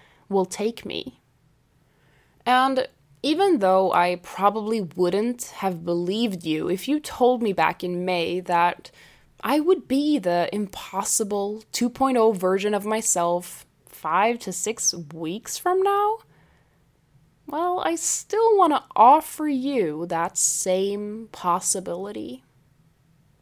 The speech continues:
I don't know how long your journey is going to be, but the Elite Girlfriend Coaching Program is a premium, high-touch container where I will be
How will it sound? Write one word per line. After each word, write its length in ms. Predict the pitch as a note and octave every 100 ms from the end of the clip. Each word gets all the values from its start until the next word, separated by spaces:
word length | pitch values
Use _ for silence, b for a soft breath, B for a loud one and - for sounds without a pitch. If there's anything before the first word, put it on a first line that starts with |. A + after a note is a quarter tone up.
| _ b b b b b
I 140 | -
don't 260 | G#3 G4 -
know 680 | C4 C4 G#3 D3+ E3 B3 C#4 -
how 360 | - A3+ B3+ C4
long 500 | B3 A3+ A3+ G3 F3
your 220 | F#3 F#3+
journey 640 | F#3+ F#3 F3+ E3+ A#3 B3
is 160 | A3 -
going 300 | F3+ E3+ F3
to 100 | E3+
be, 440 | E3+ E3 F#3 A#3 _ _ _ _ _ B B B B B -
but 420 | C4+ C#4 - - - _ -
the 180 | A#3+ C4
Elite 640 | C4+ C#4 D4+ F4 - - _
Girlfriend 500 | B3 A#3+ A#3+ C4 B3+
Coaching 420 | - B3 B3 A#3+
Program 720 | G#3 F3+ E3 D#3+ - C#3 A3+ - _ _
is 120 | G3+ G#3
a 120 | G3 -
premium, 1040 | - - - B3+ C4+ C#4 C4+ G#3+ E3 E3
high-touch 1200 | G3 - - D4 D#4 D#4+ D4+ - - A3+ F#3+ - -
container 840 | G3 F#3+ - F#3+ F3 E3 - A#3+ b b b b b
where 100 | F#3+ -
I 180 | G3 C4
will 200 | C#4 A#3+
be 240 | A3